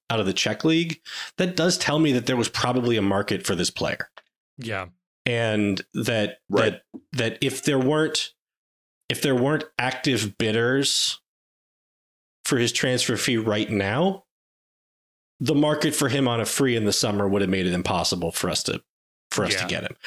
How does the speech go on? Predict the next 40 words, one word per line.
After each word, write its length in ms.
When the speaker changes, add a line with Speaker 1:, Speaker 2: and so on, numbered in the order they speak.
Speaker 1:
That's 180
Speaker 3:
Right. 180
Speaker 1:
my, 60
that's 260
my 160
guess. 460
Speaker 2:
Well, 420
so 240
if 220
people 400
aren't 160
aware, 580
and 160
we've, 200
we've 200
talked 260
about 180
this 200
before, 640
and 120
it's 120
frustrating 600
that, 200
like, 360
<laughs> 80
it's 300
just 180
sort 140
of 80
an 80
unwritten 400
rule 160
that 180
this 140
gets 180
broken 480
all 140
the 100
time. 320
Uh, 400